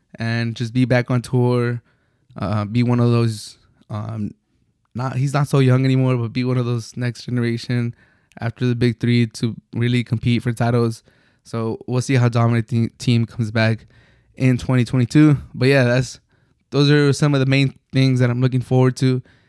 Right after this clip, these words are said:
in twenty twenty-two. Let me know what you guys are looking forward to. Manchester United lose four one to Watford. It was inevitable. Ole Gunnar had to go. In my opinion, he had to go a couple weeks ago,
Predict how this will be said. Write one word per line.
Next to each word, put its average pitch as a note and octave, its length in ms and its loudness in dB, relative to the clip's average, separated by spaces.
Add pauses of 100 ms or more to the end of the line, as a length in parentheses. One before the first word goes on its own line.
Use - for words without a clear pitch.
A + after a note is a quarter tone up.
(140)
in C3 180 0
twenty C3+ 240 -2
twenty-two. B2+ 580 -2 (260)
Let B2 140 0
me C3+ 80 2
know B2+ 140 2
what A#2+ 140 2
you A#2 80 0
guys A2+ 100 -2
are A#2 60 -4
looking G#2+ 180 -2
forward A2+ 280 -4
to. - 160 -10 (720)
Manchester C#3 400 -4
United B2+ 440 2
lose B2+ 440 4
four C3+ 460 4
one A#2+ 360 2
to A#2 120 -4
Watford. A2+ 760 -2 (180)
It A#2 120 -2
was A#2+ 180 0
inevitable. A2+ 760 0
Ole A#2+ 300 0
Gunnar A2+ 320 -2
had A2 280 -2
to - 80 -14
go. A2 440 -2 (760)
In A#2+ 120 2
my C3+ 120 6
opinion, C3 360 2
he C3 80 4
had B2 180 2
to - 80 -2
go B2 280 6
a A#2 120 0
couple B2+ 320 2
weeks B2+ 260 4
ago, B2+ 440 6